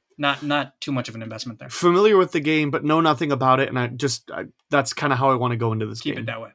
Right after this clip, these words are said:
Speaker 1: Yeah,
Speaker 2: Yeah.
Speaker 1: absolutely. That's with that one for sure. And last one, uh, I'll go ahead and throw A Way Out. Um,
Speaker 2: Okay, I have played this one. Okay, cool.
Speaker 1: Yeah, so, so that, that two-player vibe, um,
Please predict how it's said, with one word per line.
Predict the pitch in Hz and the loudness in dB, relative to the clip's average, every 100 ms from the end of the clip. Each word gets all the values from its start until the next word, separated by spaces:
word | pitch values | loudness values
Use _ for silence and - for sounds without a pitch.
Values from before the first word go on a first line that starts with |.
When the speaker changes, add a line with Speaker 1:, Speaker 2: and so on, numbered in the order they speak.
| - | -10
Speaker 1:
Yeah, | 143 - | -8 -4
Speaker 2:
Yeah. | 131 | 0
Speaker 1:
absolutely. | 147 117 117 113 _ _ | 0 -2 -12 -18 _ _
That's | 147 127 | -12 -12
with | 139 | -10
that | 131 123 | -8 -8
one | 117 | -12
for | 117 | -16
sure. | 127 113 _ _ - _ - | -20 -20 _ _ -18 _ -4
And | 175 190 185 165 | 2 2 2 -2
last | 151 165 190 - | -2 0 0 -4
one, | 151 160 170 175 | -2 0 0 0
uh, | 170 156 160 | -2 -2 -2
I'll | 160 | -2
go | 180 | 4
ahead | 190 175 | 4 4
and | 143 | 0
throw | 151 156 151 151 147 _ | 2 4 4 0 -4 _
A | 151 | -2
Way | 131 139 143 | 2 2 2
Out. | 127 123 - - - _ _ _ - | 2 -2 -6 -16 -16 _ _ _ -4
Um, | 123 113 113 110 110 120 _ | 0 0 0 -2 -6 -8 _
Speaker 2:
Okay, | 170 359 185 | -4 -2 0
I | - | 2
have | 240 139 | 0 2
played | 269 185 | 0 0
this | - | -6
one. | 135 | -6
Okay, | 147 - 143 | -4 -4 -2
cool. | 196 | 2
Speaker 1:
Yeah, | 143 120 - | 4 2 2
so, | - 135 123 120 | -2 0 0 -2
so | 120 135 127 | -4 -4 -2
that, | 120 120 | -2 -2
that | 127 120 - | -2 -2 -4
two-player | 151 135 143 135 127 | -4 2 2 2 2
vibe, | 131 131 135 131 123 | 2 4 2 0 -2
um, | 120 117 113 | -4 -6 -8